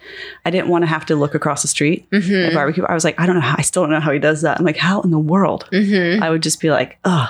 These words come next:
Speaker 1: like a gut punch every single time.
Speaker 2: Fair enough.
Speaker 1: Yeah. I
Speaker 2: Yeah.
Speaker 1: literally just now started driving down Orange Avenue again.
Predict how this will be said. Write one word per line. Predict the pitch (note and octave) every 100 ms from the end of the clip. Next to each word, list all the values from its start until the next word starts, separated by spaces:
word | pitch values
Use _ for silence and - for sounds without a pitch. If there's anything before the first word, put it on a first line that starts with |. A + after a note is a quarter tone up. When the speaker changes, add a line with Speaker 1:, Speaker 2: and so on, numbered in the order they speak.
| -
Speaker 1:
like | D#3+
a | D#3
gut | D#3+ D3+ -
punch | D3 D3+ - D#3
every | D#3+ D3
single | - D3+
time. | - D#3 D#3+ - -
Speaker 2:
Fair | - F3
enough. | F3 D#3+ D#3+ D#3+
Speaker 1:
Yeah. | D#3 C#3+ D3 -
I | F#3
Speaker 2:
Yeah. | D3+ A2+ D#3
Speaker 1:
literally | E3+ F3 E3+ E3 E3
just | D#3 - D#3+ D3+ -
now | D3+ D3 D3
started | - C#3+ C3+
driving | D3 C3 D3
down | C3+
Orange | C3+ -
Avenue | - C3+ -
again. | B2 C3 E3